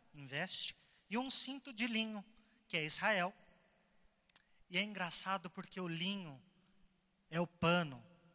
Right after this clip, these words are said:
é o tecido mais antigo do mundo, o mais caro do mundo,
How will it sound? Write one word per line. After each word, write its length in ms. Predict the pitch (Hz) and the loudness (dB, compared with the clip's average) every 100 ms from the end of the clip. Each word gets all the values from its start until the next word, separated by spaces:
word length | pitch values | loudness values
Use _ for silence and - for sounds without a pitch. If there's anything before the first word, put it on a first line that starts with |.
| - | -14
é 60 | |
o 60 | 143 | -14
tecido 720 | - 147 - - 185 147 127 - _ _ - _ - | -4 2 4 4 0 -2 -8 -12 _ _ -20 _ -4
mais 340 | 151 185 160 | 0 0 0
antigo 380 | 170 160 170 147 | -2 -2 -4 -6
do 120 | 139 | -12
mundo, 380 | 139 131 117 107 _ _ - _ _ _ _ | -12 -14 -18 -20 _ _ -20 _ _ _ _
o 60 | |
mais 360 | 135 139 151 - | -8 -4 0 0
caro 340 | - 160 160 | 2 0 0
do 160 | 135 123 | -4 -18
mundo, 380 | 123 120 110 | -16 -18 -20